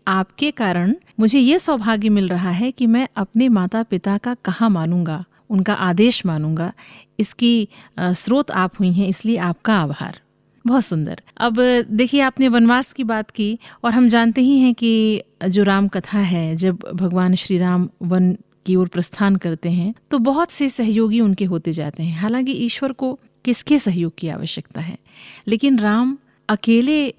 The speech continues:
कुछ नहीं करते, वो सबका साथ लेकर, अ, चलते हैं, लोगों का कल्याण उद्धार करते चलते हैं और सबके साथ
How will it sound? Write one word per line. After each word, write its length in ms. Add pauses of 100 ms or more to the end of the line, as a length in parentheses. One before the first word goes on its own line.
(240)
कुछ 220
नहीं 160
करते, 320
वो 140
सबका 360
साथ 400 (140)
लेकर, 440 (200)
अ, 80
चलते 400
हैं, 220
लोगों 320
का 120
कल्याण 400
उद्धार 440
करते 300
चलते 340
हैं 220 (340)
और 80
सबके 320
साथ 280